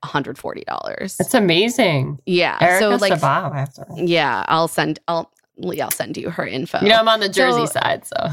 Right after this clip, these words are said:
Speaker 1: Yes.
Speaker 2: <laughs>
Speaker 1: Um, so, like, yeah, I'd say that, like,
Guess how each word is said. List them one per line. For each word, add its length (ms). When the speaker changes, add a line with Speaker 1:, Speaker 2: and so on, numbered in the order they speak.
Speaker 1:
Yes. 360
Speaker 2:
<laughs> 40
Speaker 1:
Um, 720
so, 260
like, 180
yeah, 300
I'd 180
say 160
that, 200
like, 400